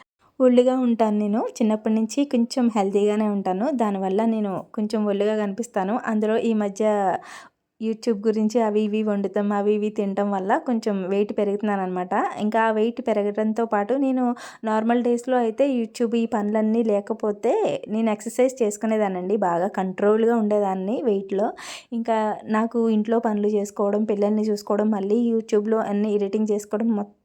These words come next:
మొత్తం పనంతా నేనే చేసుకోవాలి. దాంతో ఖాళీ ఉండట్లేదన్నమాట. కొంచెం ఎక్సర్‌సైజ్,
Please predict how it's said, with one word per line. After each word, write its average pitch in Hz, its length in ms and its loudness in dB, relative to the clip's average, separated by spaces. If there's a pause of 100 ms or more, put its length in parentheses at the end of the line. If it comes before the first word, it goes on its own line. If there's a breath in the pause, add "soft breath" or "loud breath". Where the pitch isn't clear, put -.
మొత్తం 254 160 4
పనంతా 220 440 0
నేనే 220 240 2
చేసుకోవాలి. 202 640 -2 (420 loud breath)
దాంతో 233 400 0
ఖాళీ 226 340 2
ఉండట్లేదన్నమాట. 214 840 0 (180)
కొంచెం 214 300 0
ఎక్సర్‌సైజ్, 196 500 -2